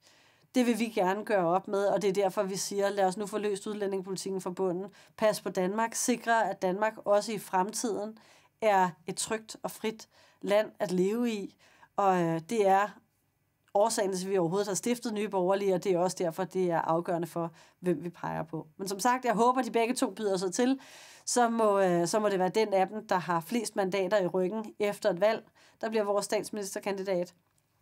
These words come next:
Er det kun den ene af dem, der byder sig til, jamen så bliver det den af dem, øh, som vi kommer til at pege på.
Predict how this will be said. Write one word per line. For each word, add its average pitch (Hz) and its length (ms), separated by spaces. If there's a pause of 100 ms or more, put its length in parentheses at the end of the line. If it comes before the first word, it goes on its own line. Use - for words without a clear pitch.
(140)
Er 214 80
det 190 100
kun 226 200
den 214 100
ene 226 220
af 196 60
dem, 208 100
der 208 60
byder 208 220
sig 190 160
til, 214 240
jamen 180 200
så 180 140
bliver 190 260
det 190 220
den 185 180
af 160 160
dem, 170 180 (400)
øh, 165 240
som 170 180
vi 165 60
kommer 147 200
til - 120
at - 80
pege - 220
på. - 180